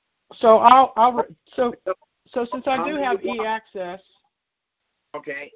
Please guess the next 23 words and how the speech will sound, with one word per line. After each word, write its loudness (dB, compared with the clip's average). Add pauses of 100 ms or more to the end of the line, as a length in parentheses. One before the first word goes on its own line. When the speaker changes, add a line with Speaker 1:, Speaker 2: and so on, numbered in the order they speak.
Speaker 2:
then -16
Speaker 1:
Excuse -8
Speaker 2:
get -4
Speaker 1:
me? -12
Speaker 2:
the - (180)
e-access, -10 (600)
but -2
it'll -10
be -6
the -8
Speaker 1:
So 4
Speaker 2:
one -4
you -16 (120)
got. -16 (680)
They're -12
not -14
gonna -14
let -10
you -10 (100)
see -12
the, -8
with 2
the, -2